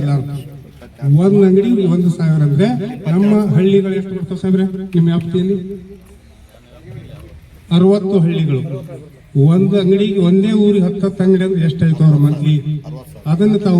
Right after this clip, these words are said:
ವಿಚಾರ ಮಾಡ್ಬೇಕು. ಕೂಡಲೇ ಅಬಕಾರಿ ಇಲಾಖೆ ಏನಾರ ಆಗಲ್ಲ, ಜಗಳ ಆಗಲ್ಲ, ಪೊಲೀಸ್ ಸ್ಟೇಷನ್ ಬರ್ತೀವಿ, ಅದ್ರ ಸಲ ದಾರ ಕುಡಿದು ಬಂದಾರತ್ತೆ. ಏನು ಮಾಡಕ್ ಸಾಧ್ಯ ಇಲ್ಲ. ಅದಕ್ಕಾಗಿ ಅಬಕಾರಿ ಇಲಾಖೆಯವರು ತಕ್ಷಣ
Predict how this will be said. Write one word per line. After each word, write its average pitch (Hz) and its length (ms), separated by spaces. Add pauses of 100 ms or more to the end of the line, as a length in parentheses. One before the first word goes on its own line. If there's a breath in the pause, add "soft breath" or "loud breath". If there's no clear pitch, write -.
ವಿಚಾರ 180 240 (100)
ಮಾಡ್ಬೇಕು. 165 440 (480)
ಕೂಡಲೇ 202 380 (100)
ಅಬಕಾರಿ 196 460
ಇಲಾಖೆ 196 340 (120)
ಏನಾರ 233 300
ಆಗಲ್ಲ, 240 300
ಜಗಳ 202 260
ಆಗಲ್ಲ, 202 260
ಪೊಲೀಸ್ 196 200
ಸ್ಟೇಷನ್ 202 340
ಬರ್ತೀವಿ, 202 320
ಅದ್ರ 214 180
ಸಲ 208 160 (200)
ದಾರ 262 200
ಕುಡಿದು 220 220
ಬಂದಾರತ್ತೆ. 151 460 (1200)
ಏನು 254 180 (120)
ಮಾಡಕ್ 233 320
ಸಾಧ್ಯ 208 280
ಇಲ್ಲ. 202 160
ಅದಕ್ಕಾಗಿ 208 500 (140)
ಅಬಕಾರಿ 220 520 (100)
ಇಲಾಖೆಯವರು 202 640 (1040)
ತಕ್ಷಣ 240 360